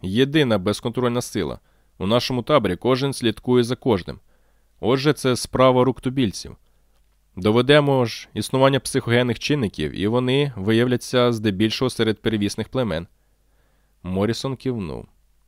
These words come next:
"Хочете сказати, що до вибуху причетні потойбічні сили?"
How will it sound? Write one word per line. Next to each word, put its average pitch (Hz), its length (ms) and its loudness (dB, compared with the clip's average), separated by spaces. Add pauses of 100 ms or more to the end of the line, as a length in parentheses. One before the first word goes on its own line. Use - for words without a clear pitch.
(920)
"Хочете 110 460 -2
сказати, 101 580 0
що - 200 -4
до 98 140 0
вибуху 113 360 -2
причетні 110 480 -2
потойбічні 101 640 -4
сили?" 120 360 -4